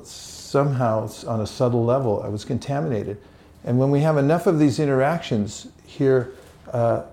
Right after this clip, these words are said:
in, in our duty of presenting Krishna consciousness to others, it helps to refine us, to come to a place w-, where we know exactly how to,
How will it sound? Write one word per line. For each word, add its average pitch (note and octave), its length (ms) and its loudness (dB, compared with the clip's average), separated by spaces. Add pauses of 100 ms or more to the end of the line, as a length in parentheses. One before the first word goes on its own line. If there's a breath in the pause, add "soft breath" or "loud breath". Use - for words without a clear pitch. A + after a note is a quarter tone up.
(480)
in, B2 380 0
in C3+ 160 0
our B2+ 240 2
duty C3 500 4
of G2+ 220 -2
presenting C3+ 420 -2
Krishna C3 300 -6
consciousness A2+ 520 -6
to - 160 -8
others, C3 400 0 (520 loud breath)
it B2+ 220 0
helps C#3 280 -2
to - 120 0
refine C#3+ 500 0
us, - 280 -4 (100)
to A2+ 100 -6
come C3 220 -2
to C3 160 0
a A2 60 2
place C3 500 0 (400 loud breath)
w-, A#2+ 240 -2
where A#2+ 260 0
we A#2 160 2
know B2 300 4
exactly B2 600 -2
how A#2+ 260 -4
to, A2 340 0